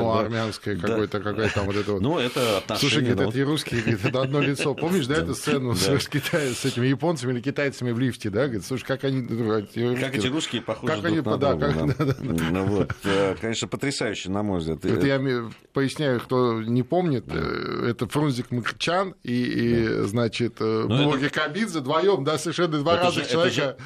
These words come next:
Speaker 1: это
Speaker 2: Обе-,
Speaker 1: же
Speaker 2: да.
Speaker 1: сцена не вошла в фильм, она
Speaker 2: Да,
Speaker 1: вырезана
Speaker 2: да, да,
Speaker 1: была.
Speaker 2: но тем не менее, она
Speaker 1: Вот.
Speaker 2: известна.
Speaker 1: Да, а,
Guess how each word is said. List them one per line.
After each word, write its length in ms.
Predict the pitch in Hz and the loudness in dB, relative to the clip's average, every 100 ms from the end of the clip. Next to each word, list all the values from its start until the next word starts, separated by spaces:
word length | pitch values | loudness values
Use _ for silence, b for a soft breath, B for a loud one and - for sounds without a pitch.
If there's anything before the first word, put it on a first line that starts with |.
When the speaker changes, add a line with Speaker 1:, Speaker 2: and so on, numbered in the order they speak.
| 104 | -4
Speaker 1:
это 140 | - | 0
Speaker 2:
Обе-, 20 | 107 | 2
Speaker 1:
же 260 | 127 123 - | 2 0 -2
Speaker 2:
да. 40 | |
Speaker 1:
сцена 420 | 135 139 156 147 | 0 0 2 0
не 100 | 131 | 2
вошла 320 | 131 131 139 110 | 0 0 -2 -2
в 40 | |
фильм, 160 | 147 90 | 0 0
она 120 | 92 | 0
Speaker 2:
Да, 60 | |
Speaker 1:
вырезана 300 | 107 151 123 131 | 0 2 2 2
Speaker 2:
да, 60 | |
да, 100 | 131 117 | 2 0
Speaker 1:
была. 80 | 117 | 0
Speaker 2:
но 60 | 127 | 0
тем 100 | 131 | 0
не 100 | 156 | 2
менее, 340 | 147 110 101 | 0 0 0
она 160 | 104 113 | 0 0
Speaker 1:
Вот. 60 | |
Speaker 2:
известна. 360 | 120 113 - B B B B - | 0 -2 -4 B B B B -6
Speaker 1:
Да, 480 | 80 87 80 76 - | -2 0 0 -2 -6
а, 320 | - 87 85 | -4 -2 -2